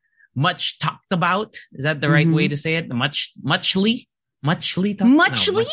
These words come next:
Speaker 1: much, muchly. <laughs> Much talked about, uh, Super Bowl halftime show. And then the N B A All-Star Weekend, which was pretty dope, and, and some parts were pretty whack.
Speaker 2: Yeah.
Speaker 1: <laughs>
Speaker 2: Go
Speaker 1: We have a
Speaker 2: Sports.
Speaker 1: Yeah.
Speaker 2: Go Sports.
Speaker 1: <laughs> Go Sports. We have an odd, uh, diva submitted by one of our Leche fans about a, a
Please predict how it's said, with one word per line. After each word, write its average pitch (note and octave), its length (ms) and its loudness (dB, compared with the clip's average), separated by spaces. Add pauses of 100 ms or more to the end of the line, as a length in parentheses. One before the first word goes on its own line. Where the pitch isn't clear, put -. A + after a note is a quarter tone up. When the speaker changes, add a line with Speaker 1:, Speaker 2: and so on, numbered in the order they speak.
(140)
Speaker 1:
much, A3 300 2
muchly. B3 420 2
<laughs> - 880 -2
Much G#3+ 200 -2
talked A3+ 240 0
about, G3+ 320 2
uh, F3 140 2
Super F3 240 -2
Bowl E3 300 -2
halftime C#3+ 460 0
show. D#3 500 0 (360)
And A#2 160 -2
then A#2 240 0
the A#2 120 0
N A#2+ 120 -2
B A#2 120 0
A - 20 0
All-Star A2+ 300 -2
Weekend, A2 280 -4
which A2 140 -6
was A2+ 120 -8
pretty G#2+ 260 -2
dope, F#2+ 300 -2
and, G2 240 -4
and F#2+ 320 -4
some A#2 460 -2
parts G#2 240 -4
were F#3+ 60 0
pretty A3+ 120 4
whack. C4 40 4
Speaker 2:
Yeah. A#3 880 4 (100)
Speaker 1:
<laughs> - 100 -8
Speaker 2:
Go A3+ 100 4
Speaker 1:
We B3 80 4
have A3 140 2
a A3 40 4
Speaker 2:
Sports. F3 500 0
Speaker 1:
Yeah. D#3 260 4
Speaker 2:
Go - 0 -
Sports. C#4 480 2
Speaker 1:
<laughs> - 0 -
Go A3+ 120 2
Sports. C4+ 480 0 (320)
We F#3+ 120 0
have G#3+ 100 2
an G#3+ 120 0
odd, G#3 420 2
uh, D#3+ 400 0
diva D#3 580 -2
submitted C3+ 480 -6
by A#2+ 160 -2
one A#2+ 120 -2
of A#2 80 -4
our A2+ 100 -2
Leche A2 260 -6
fans G#2+ 180 -2
about C#3 320 -2
a, D3 280 0
a C#3+ 140 0